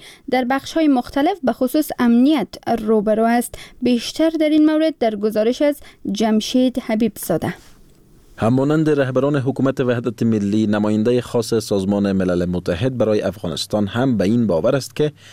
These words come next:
Speaker 2: تروریسم تنها افغانستان را تهدید نمی کند. نیکولاس هایسم روز پنجشنبه در مصاحبهٔ اختصاصی با رادیو آزادی گفت این پدیده بالای تمامی کشورهای منطقه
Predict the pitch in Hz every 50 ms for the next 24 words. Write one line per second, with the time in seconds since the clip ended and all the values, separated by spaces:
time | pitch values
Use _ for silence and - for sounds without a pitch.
0 | - - - - - 127 127 131 131 147 170 165 156 160 160 147 - - 120 110
1 | 110 98 92 131 131 127 113 95 90 95 92 90 - - - 120 120 120 127 -
2 | - 131 120 123 120 147 151 135 156 151 127 90 76 - - - 67 67 - -
3 | - _ - - - - - - - - 135 143 - 160 151 147 - - - 135
4 | 139 139 - 143 139 127 113 113 113 110 104 - 113 113 117 - 117 113 107 110
5 | 98 95 87 85 82 - - 78 76 80 90 92 92 87 - - 76 73 - -
6 | 69 - - 135 139 139 120 104 92 90 80 80 76 71 71 73 71 67 69 71
7 | 82 107 139 160 - - - - - - - - - - 107 117 120 117 - 120
8 | 117 123 123 120 147 151 156 151 139 123 107 101 101 107 113 113 110 - - -
9 | 90 87 85 87 135 190 190 - - 98 - - - - 90 90 92 90 82 76
10 | 71 - - - - - 110 113